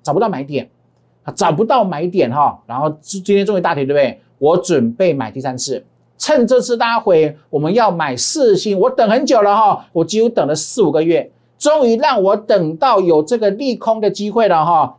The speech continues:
听清楚，我要带您去买四星第三次的买点了哈，把今天节目牢记哦哈，再来。有没有？好，你再看这系统，你看十八跟二十喷到五十四点八，已经不是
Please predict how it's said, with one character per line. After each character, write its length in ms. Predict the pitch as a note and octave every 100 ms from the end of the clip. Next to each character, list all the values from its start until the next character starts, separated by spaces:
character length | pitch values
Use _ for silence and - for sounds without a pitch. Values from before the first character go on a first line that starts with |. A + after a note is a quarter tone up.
| _
听 120 | -
清 140 | A3 G#3+
楚， 320 | G3+ C3+ - _
我 260 | D3 C#3+ C#3
要 240 | A3+ F#3+
带 360 | - C4 A3+ E3
您 300 | C3+ D3 F#3
去 240 | - A#3
买 280 | F3 C3+ A2+
四 320 | - G#3+ F3+
星 260 | - D#3+ D#3+
第 160 | A#3+
三 240 | G#3 G#3 F#3
次 100 | G3+
的 120 | F3
买 180 | D3 E3
点 160 | E3
了 80 | B2+
哈， 320 | B2 D3+ B2+ - -
把 120 | C3
今 120 | F3
天 60 | F3+
节 120 | D3
目 260 | E3+ C#3+ - -
牢 220 | D3 B2+
记 260 | D#3 A3+ D3+
哦 60 |
哈， 240 | C#3+ E3 -
再 100 | F#3+
来。 220 | D#3 - _ _ _ _ _ _ _ _ _ _ _ _ - _
有 80 | C#3
没 80 | F#3+
有？ 80 | G3+ C3+
好， 160 | C3+ A2+
你 100 | A2+
再 100 | E3
看 140 | E3
这 40 | D#3+
系 160 | F#3+
统， 180 | E3+ A#2+
你 40 | A#2+
看 180 | G3+ - _ -
十 320 | - - A#3 B3+
八 300 | D4 C#4 C4
跟 120 | C4+
二 280 | C4+ C#4+ A3
十 360 | - F3+ F#3
喷 340 | F#3+ A3+ G#3+ G#3+
到 380 | A3 F#3 D3+ -
五 200 | E3 C3+
十 120 | B2+
四 160 | C#3 F#3+
点 180 | C#3 A2+
八， 320 | B2 A2+ A2+ _ _ _ -
已 320 | B3+ A3+ G3+
经 320 | C4+ D#4 D#4+
不 300 | - G#3+ A3+
是 320 | A3 D4+ G#3